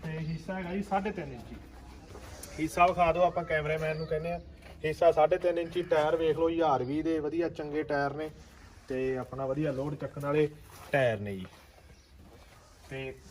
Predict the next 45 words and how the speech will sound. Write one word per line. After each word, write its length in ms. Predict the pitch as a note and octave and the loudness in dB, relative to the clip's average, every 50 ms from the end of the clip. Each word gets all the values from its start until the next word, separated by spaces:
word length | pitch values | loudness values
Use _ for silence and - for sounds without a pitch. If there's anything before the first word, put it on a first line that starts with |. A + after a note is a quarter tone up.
| - - - | -18 -16 -12
ਦੂਜੇ 320 | C3+ C#3+ C3 B2+ D#3 D#3 D3 | -12 -12 -8 -4 -4 -4 -2
ਦੁੱਪੜ 380 | C3 C#3+ C3+ - - E3 D#3 | -2 -6 -8 -4 -4 -4 -4
ਰਿਮ 280 | D#3 D3 D3 C#3+ C#3+ D3 | -2 -2 -4 -4 -4 -4
ਆ 60 | D3+ D#3+ | -4 -2
ਜੀ, 140 | E3 E3+ E3 - - - - - | -2 -4 -4 -6 -12 -18 -18 -14
ਪੋਲੋ 280 | - C3+ C#3 D3 D#3+ E3 | -10 -10 -4 -2 -2 0
ਦੇ 120 | E3 E3 | 0 0
ਟਾਇਰ 320 | D#3+ - C#3+ C#3+ C#3+ C#3+ D3+ | -2 0 -2 -2 -2 0 2
ਆ। 100 | D#3+ D#3+ - - - - - - - - - - - - - - - | 2 0 0 -4 -18 -20 -20 -20 -20 -20 -20 -20 -20 -20 -18 -14 -12
ਤੇ 200 | A#2+ A#2+ A#2+ B2 B2 | -10 -10 -8 -6 -6
ਬਾਕੀ 220 | C3 B2 - C#3+ | -6 -6 -6 -10
ਚਾਦਰ 360 | C3 - C#3 C3+ B2+ C#3+ C#3+ | -6 -4 -4 -4 -2 -4 -4
ਲੱਗੀ 280 | C#3+ C#3+ B2+ C3 D3 C#3+ | -4 -4 -2 -2 0 2
ਹੋਈ 220 | C#3 C#3 C3+ C3+ | 2 2 2 2
ਆ 60 | C#3+ C#3 | 2 4
ਜੀ, 200 | C#3 C#3 C#3 C3 A#2 A2 | 4 2 2 0 0 0
ਬਾਰਾਂ 280 | A2 B2 B2 B2+ C3 B2+ | 2 4 4 4 4 4
ਚੌਦਾਂ 300 | - C3+ B2+ C3+ C3+ C3+ | 4 4 6 6 6 8
ਗੇਜ 200 | C3+ C3+ C3+ C3 | 8 6 6 6
ਦੀ 100 | C3+ C3+ | 4 4
ਚਾਦਰ 300 | - B2+ A#2+ A2+ B2 A#2+ | 6 6 6 6 6 6
ਲੱਗੀ 280 | B2 B2 A#2+ B2+ C#3 C#3 | 6 4 4 6 8 8
ਹੋਈ 200 | C#3 C#3 C#3+ C#3+ | 8 8 8 6
ਆ। 140 | C#3+ C#3+ C#3 - - - - - - - - - | 6 4 2 -2 -12 -20 -20 -20 -20 -20 -10 0
ਤੇ 140 | - D3 D3 C#3+ | 2 4 4 6
ਨਾਲ 340 | C#3+ D3 C#3+ D3 D3+ D#3 | 6 8 10 10 10 10
ਹੈਗਾ 280 | D3+ D3+ D3 C#3+ D3+ D3+ | 10 8 8 8 8 8
ਜੀ 160 | D3 D#3 D3+ D3 | 8 8 6 6
ਤਿੰਨ 300 | - D3+ C#3+ C#3+ C#3+ C3+ | 6 6 6 6 6 6
ਫੁੱਟ, 260 | - D3 D3 - D3+ | 6 4 4 4 0
ਢਾਈ 280 | D3 - D3+ C#3+ C3+ B2 | 2 4 6 6 6 6
ਫੁੱਟ 220 | B2+ C#3 B2+ - | 4 2 4 4
ਵਿੱਡ 280 | C#3 C3 C#3 D3 C3+ C3+ | 6 8 8 8 8 6
ਜੀ, 160 | B2 G#2+ G2+ - - - - - - - - - - - - - - - | 2 2 0 -4 -6 -10 -10 -8 -8 -6 -6 -6 -4 -4 -4 -4 -2 2
ਨੀਲਾ 340 | B2+ C3 C3 C3 C#3 D3 D3 | 4 4 6 8 8 8 10
ਵਿੱਡ 240 | C#3 D3 D#3 D3+ E3 | 10 10 8 8 8
ਵੰਗੇ 340 | D3+ C#3+ C3+ C#3 C#3 C#3 D3+ | 6 6 6 6 6 8 10
ਵਾਲਾ, 220 | D#3 D#3 D#3 D#3 | 10 10 10 8
ਇੱਕ 220 | C#3 C3+ - - | 6 4 2 2
ਵੰਗਾ 340 | D3+ C#3+ C#3 C#3 C#3 D3 D3+ | 2 2 4 6 8 8 8
ਨਾਲ 280 | D3+ D3+ D3+ D3+ D#3 D#3 | 10 10 10 10 10 8
ਮਿਲ 240 | D3+ C#3+ C#3 C3 C3 | 6 4 4 4 4
ਜੂਗਾ 240 | C#3+ D#3 D#3+ D#3+ | 4 4 4 4
ਜੀ 80 | D#3+ E3+ | 4 4
ਤੁਹਾਨੂੰ। 320 | D#3+ D#3 D#3+ D#3+ F3 F3 | 4 4 2 2 0 0